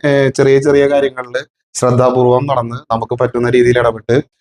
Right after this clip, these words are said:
ഏഹ്, അതിനെന്തെങ്കിലും ഒരു മാറ്റം കൊണ്ടുവരാൻ പറ്റുമോ എന്നുള്ള രീതിയിൽ നമുക്ക് എല്ലാവർക്കും, അത് ഒറ്റയ്ക്കല്ല, നമുക്ക് എല്ലാവർക്കും കൂട്ടായ പരിശ്രമത്തിലൂടെ നമുക്ക് ശ്രമിച്ചുകൊണ്ടിരിക്കാം. ഇതിൽ എന്തൊക്കെ ശരിയാവും, എന്തൊക്കെ ശരിയാവില്ല, അതൊന്നും നമുക്ക് പറയാൻ പറ്റില്ല. പക്ഷെ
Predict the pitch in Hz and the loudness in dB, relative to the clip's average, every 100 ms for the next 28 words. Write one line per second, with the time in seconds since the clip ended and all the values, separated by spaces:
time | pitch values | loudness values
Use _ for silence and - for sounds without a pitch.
0 | _ 113 113 113 117 117 117 117 123 123 | _ 0 2 2 2 2 2 2 0 0
1 | 113 113 117 113 117 117 117 117 117 110 | -2 -2 -2 0 0 -4 -2 0 0 0
2 | 110 117 104 110 - _ - 123 127 151 | -2 -2 -6 -14 -20 _ -2 0 2 2
3 | 143 139 123 98 _ 113 123 123 120 127 | 2 2 -2 -6 _ -2 0 0 -2 -4
4 | 147 127 113 - 117 117 120 123 123 120 | -2 -2 -4 -2 0 0 -2 -2 -2 0
5 | 120 120 - 117 113 117 131 - _ _ | -2 -4 -8 -8 -6 -2 -4 -6 _ _
6 | 120 131 123 143 139 - 160 151 113 101 | -2 0 2 2 2 2 2 2 -2 -6
7 | _ _ 113 117 117 123 123 131 127 127 | _ _ 0 2 2 0 0 2 2 0
8 | 123 123 120 123 123 123 123 117 120 123 | -4 -4 0 2 2 0 -4 -6 -6 -6
9 | 120 120 117 110 107 110 - 139 | -6 -6 -6 -8 -10 -8 -2 -2